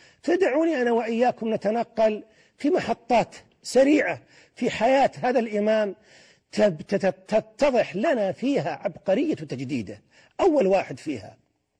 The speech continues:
النبوغ المبكر، بحيث أن هذا الإمام الذي نشأ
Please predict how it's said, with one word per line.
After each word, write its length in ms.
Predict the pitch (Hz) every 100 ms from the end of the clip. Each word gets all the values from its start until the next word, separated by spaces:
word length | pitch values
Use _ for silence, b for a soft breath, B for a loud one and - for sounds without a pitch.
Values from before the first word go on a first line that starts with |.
| _ _ _ _ _ _ -
النبوغ 360 | 277 220 339
المبكر، 580 | 190 175 147 131 - - _ _ _ _ _ _ b b b b b b b b -
بحيث 280 | - 254
أن 120 | 226 165
هذا 220 | 233 262
الإمام 500 | 202 190 190 208 202 _ _ _ _ _ _ _ _ _ _ _ _ _ _ b b b b b b _ _ _ _ _ -
الذي 280 | 185 190 196
نشأ 380 | 233 - 175